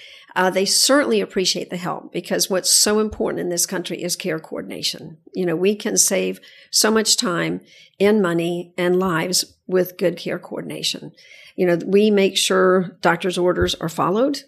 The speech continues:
but we also make sure doctors get the right information, because it's very hard when the person is sitting there saying everything's lovely to really know what's going on behind the scenes.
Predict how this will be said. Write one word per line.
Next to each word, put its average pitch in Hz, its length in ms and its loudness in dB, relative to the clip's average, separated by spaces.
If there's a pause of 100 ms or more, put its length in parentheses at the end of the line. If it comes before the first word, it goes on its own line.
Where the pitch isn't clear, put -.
(160)
but 190 100 0
we 170 100 2
also 202 280 4
make 170 180 0
sure - 180 -2
doctors 170 440 -6
get 180 320 -4
the 180 80 -8
right 170 240 -6
information, - 720 -6 (280)
because 190 440 -4
it's - 140 -6
very 196 260 4
hard 190 480 0 (260)
when 190 180 4
the 180 60 2
person 196 380 0
is 190 120 0
sitting 185 220 -2
there 165 160 -4
saying 170 260 -4
everything's 180 380 -2
lovely 214 480 2 (480)
to 214 100 2
really 185 300 4
know 170 160 2
what's 165 180 -2
going 175 220 -6
on 175 160 -6
behind 170 340 -6
the 170 60 -8
scenes. 180 500 -2